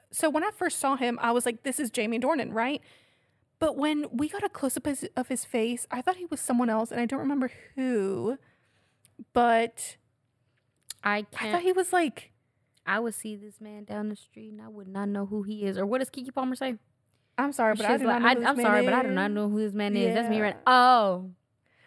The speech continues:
Speaker 1: Like
Speaker 2: Okay, I just found
Speaker 1: <laughs> Yes, ma'am.
Speaker 2: <laughs>
Speaker 1: Yeah, that's him.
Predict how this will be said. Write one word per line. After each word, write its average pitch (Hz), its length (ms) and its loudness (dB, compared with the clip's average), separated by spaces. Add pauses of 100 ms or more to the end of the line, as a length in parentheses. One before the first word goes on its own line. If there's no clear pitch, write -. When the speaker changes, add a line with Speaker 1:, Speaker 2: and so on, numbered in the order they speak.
(120)
Speaker 1:
Like 277 180 -2 (300)
Speaker 2:
Okay, 208 180 0
I 180 60 2
just 190 160 -10
found 202 160 0 (340)
Speaker 1:
<laughs> 466 220 8 (140)
Yes, 294 460 4
ma'am. 285 520 6 (340)
Speaker 2:
<laughs> 359 320 0
Speaker 1:
Yeah, 247 180 6
that's 240 220 4
him. 247 480 0